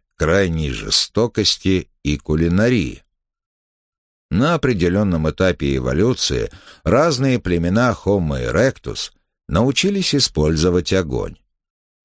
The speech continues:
Оказалось, что приготовление пищи позволяет не только вкусно поесть,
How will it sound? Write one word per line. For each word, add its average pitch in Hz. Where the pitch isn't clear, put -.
Оказалось, 92
что 101
приготовление 76
пищи 143
позволяет 58
не 58
только 147
вкусно 65
поесть, 55